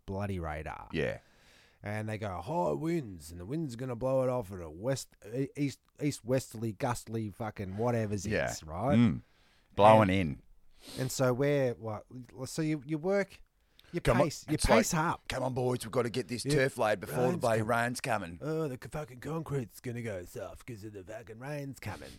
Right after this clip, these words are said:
Speaker 1: or whatever it is, right? My tubi furs,
Speaker 2: I think the
Speaker 1: my
Speaker 2: concrete
Speaker 1: dudes.
Speaker 2: tends to go
Speaker 1: I don't know.
Speaker 2: hard.
Speaker 1: I don't know. It's not my, it's not my department. <laughs>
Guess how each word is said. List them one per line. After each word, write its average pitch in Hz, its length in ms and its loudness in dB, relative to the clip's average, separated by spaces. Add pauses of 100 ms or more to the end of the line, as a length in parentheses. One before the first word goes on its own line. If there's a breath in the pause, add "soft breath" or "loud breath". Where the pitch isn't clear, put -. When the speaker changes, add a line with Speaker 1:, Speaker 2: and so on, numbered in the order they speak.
Speaker 1:
or 113 80 -4
whatever 156 480 8
it 98 60 -4
is, - 500 -14 (140)
right? 117 260 -6
My 120 60 -8
tubi 135 340 0
furs, 95 320 -6
Speaker 2:
I - 80 -2
think 139 140 4
the 147 60 6
Speaker 1:
my - 0 -
Speaker 2:
concrete 104 440 4
Speaker 1:
dudes. - 280 -8
Speaker 2:
tends 85 320 -2
to 78 80 -6
go 69 120 0
Speaker 1:
I 127 140 6
don't 110 120 2
know. 85 60 -6
Speaker 2:
hard. 80 460 0
Speaker 1:
I 120 140 -2
don't 135 100 -2
know. 113 80 -4 (100)
It's 80 160 -12
not 113 100 -4
my, 104 220 -6 (140)
it's 92 160 -16
not 107 320 -4
my 92 140 -6
department. 73 540 -12 (100)
<laughs> - 80 -8